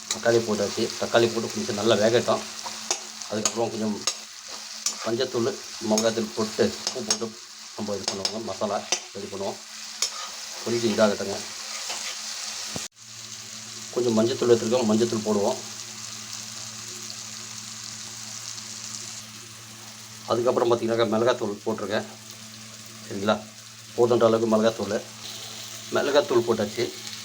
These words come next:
அதே மாதிரி பார்த்தீங்கன்னா, போது-, போதுன்ற அளவுக்கு, போதுன்ற அளவுக்கு உப்பு சேர்த்துட்டு சும்மா அப்படியே கொஞ்சம் கிளறி கொடுப்போமா? ஏன்னா,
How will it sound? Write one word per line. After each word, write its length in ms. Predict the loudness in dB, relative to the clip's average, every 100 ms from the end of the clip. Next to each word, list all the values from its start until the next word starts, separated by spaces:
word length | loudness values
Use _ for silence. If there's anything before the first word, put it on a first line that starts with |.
| -2
அதே 200 | 2 2
மாதிரி 160 | 2
பார்த்தீங்கன்னா, 320 | 0 2 0 0 2
போது-, 320 | 4 4 0 2
போதுன்ற 260 | 4 6 4
அளவுக்கு, 220 | 2 -2 -8 -12 -14 -10 4
போதுன்ற 320 | 6 8 8 8
அளவுக்கு 360 | 8 6 4
உப்பு 240 | 2 2 2 4
சேர்த்துட்டு 320 | 0 2 2 2 -6 -16 -16 -16 -14
சும்மா 180 | 0 2
அப்படியே 200 | 4 4
கொஞ்சம் 180 | 4 4
கிளறி 200 | 6 6
கொடுப்போமா? 360 | 6 0 2 0 0 -6 -8 -6 -6 -6 -6 -6 -6 -6 -2
ஏன்னா, 120 | 2